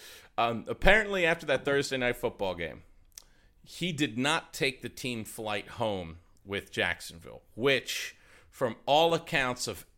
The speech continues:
everything on Twitter, every ex-player, every ex-coach, they have never heard of that. Even when coaches have gotten fired after games, they've taken the plane back home.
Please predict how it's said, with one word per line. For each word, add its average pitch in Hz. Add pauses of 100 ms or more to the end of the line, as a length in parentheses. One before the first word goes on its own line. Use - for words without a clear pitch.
(160)
everything 135
on 120
Twitter, 110
every 135
ex-player, 110
every 117
ex-coach, 98
they 104
have 95
never 104
heard 87
of 76
that. 65 (520)
Even 190
when 165
coaches 135
have 107
gotten 101
fired 117
after 98
games, 82
they've 101
taken 107
the 92
plane 92 (140)
back 82
home. 78